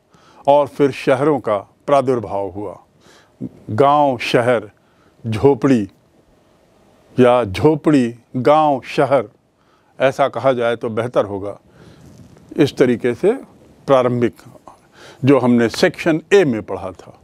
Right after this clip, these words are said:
अनुभाग एक में। अनुभाग दो उस विषय से संबंधित था जिसमें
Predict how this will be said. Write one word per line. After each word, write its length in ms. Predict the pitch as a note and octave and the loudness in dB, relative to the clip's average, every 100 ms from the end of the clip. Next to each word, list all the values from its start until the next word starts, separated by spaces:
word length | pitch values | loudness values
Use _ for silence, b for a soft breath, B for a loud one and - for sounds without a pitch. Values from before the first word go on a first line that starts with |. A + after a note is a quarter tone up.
| _ b - | _ b 0
अनुभाग 480 | D3+ C3+ A#2+ B2+ B2+ D#3+ | 0 2 2 0 -2 0
एक 280 | C#3 - F#2+ | 0 -2 -16
में। 140 | F2 _ _ _ _ B B B B B B B B B B B B B B - - | -20 _ _ _ _ B B B B B B B B B B B B B B -20 0
अनुभाग 420 | F3 G#3+ A#3+ D4 | 2 4 4 4
दो 420 | F#3+ D3 G3+ F#3 G2+ b b b b b b b b _ _ _ _ - _ _ _ _ _ _ _ - - - - - - | 0 2 4 4 -2 b b b b b b b b _ _ _ _ -20 _ _ _ _ _ _ _ -20 -20 -20 -20 0 2
उस 240 | A#3 - | 2 2
विषय 280 | F3 - G3+ | 4 4 2
से 160 | - | 0
संबंधित 680 | A3+ E3+ D#3+ F#3 F#3+ G#3+ - | 0 0 0 0 -2 -4 0
था 120 | A3 | 0
जिसमें 540 | G#3 E3+ - G3 A3 | 0 -4 -6 -8 -6